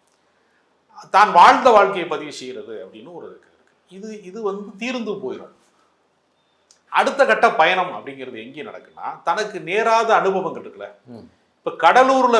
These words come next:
Speaker 1: பிறந்த வெற்றிமாறன் வந்து மதுரை ஸ்லாங்ல ஒரு படம் எடுக்கிறது இருக்கு பாருங்க, அது ரொம்ப சவாலானது அது.
Speaker 2: ம்.
Speaker 1: இப்ப பருத்தி வீரன்கிற படத்துல வந்து மதுரை ஸ்லாங்ல வந்து தான் வாழ்ந்த வாழ்க்கையில இருக்கக்கூடிய, தான் பார்த்த மனிதர்கள்ட்ட இருந்து ஒரு கதையை உருவாக்க முடிந்த அமீரல, யோகி என்கிற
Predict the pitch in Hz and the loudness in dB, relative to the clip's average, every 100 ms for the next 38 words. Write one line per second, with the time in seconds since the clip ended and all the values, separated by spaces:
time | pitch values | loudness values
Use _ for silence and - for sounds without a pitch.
0 | 190 185 190 190 180 160 175 180 143 127 | 2 2 2 2 0 0 -4 -2 -2 -2
1 | 113 101 98 131 208 - - _ _ _ | -8 -16 -10 -6 -6 -8 -16 _ _ _
2 | _ 165 240 320 269 240 226 220 208 175 | _ 0 2 6 6 8 6 6 4 4
3 | 170 185 170 156 131 107 90 80 80 _ | 4 4 2 -4 -8 -12 -14 -16 -20 _
4 | _ - 180 208 240 196 185 208 214 180 | _ -8 -6 -2 0 2 4 6 6 4
5 | 143 95 82 _ _ _ 107 92 _ _ | -2 -10 -16 _ _ _ -20 -20 _ _
6 | _ - 196 190 233 - 202 277 269 247 | _ -14 0 4 6 6 2 2 -2 -2
7 | 226 233 214 196 175 196 196 175 185 208 | -2 -2 -2 0 0 0 -2 -2 -4 -2
8 | 175 233 220 190 185 175 170 165 - 151 | 0 0 -2 -2 -4 -4 -6 -8 -4 -4
9 | 147 139 175 185 175 143 170 - 151 139 | 0 2 2 2 0 0 0 -6 -10 -8
10 | 131 135 123 123 127 127 123 131 127 143 | -10 -12 -14 -12 -6 -6 -4 -4 -4 -6
11 | 120 135 143 123 117 120 120 - 113 117 | -10 -10 -10 -12 -14 -16 -14 -14 -12 -12
12 | 139 117 127 123 117 101 98 92 85 76 | -12 -12 -12 -12 -14 -20 -18 -20 -20 -20
13 | 82 110 - _ 78 113 - _ _ _ | -20 -20 -20 _ -18 -18 -18 _ _ _
14 | - - - - 185 277 285 254 226 202 | -16 -14 -16 -10 6 6 6 2 -2 0